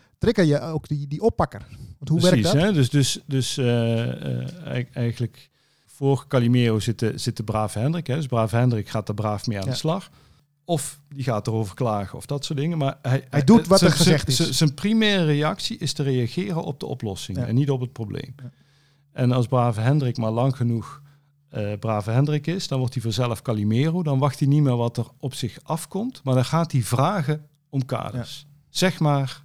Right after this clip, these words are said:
Speaker 2: wat ik moet doen. Hè? Wa-, wa-, wat is het budget?
Speaker 1: Ja.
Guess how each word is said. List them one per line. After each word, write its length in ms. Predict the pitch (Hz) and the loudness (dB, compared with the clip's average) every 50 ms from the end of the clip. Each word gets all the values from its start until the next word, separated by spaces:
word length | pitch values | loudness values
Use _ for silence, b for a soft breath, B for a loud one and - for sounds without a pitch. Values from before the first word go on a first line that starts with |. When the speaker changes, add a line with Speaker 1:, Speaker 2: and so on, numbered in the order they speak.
| - _ | -14 _
Speaker 2:
wat 140 | - 123 117 | -2 -2 -2
ik 100 | 117 127 | 0 0
moet 160 | 120 113 101 | 0 0 0
doen. 200 | 107 95 85 - _ _ _ _ _ _ _ _ _ _ _ _ _ _ _ | -2 -4 -6 -8 _ _ _ _ _ _ _ _ _ _ _ _ _ _ _
Hè? 180 | 131 156 208 240 247 - | -4 -2 -2 -4 -6 -10
Wa-, 240 | 147 127 135 135 - - | -8 -6 -6 -6 -4 -6
wa-, 120 | 131 - - | -6 -6 -6
wat 200 | - 143 139 170 | 0 2 4 4
is 100 | 175 147 | 4 4
het 120 | 151 156 131 | 0 0 2
budget? 520 | 143 139 - - 98 - - - - - 139 | 0 0 0 -2 -4 -6 -10 -14 -14 -12 -10
Speaker 1:
Ja. 100 | 127 | -10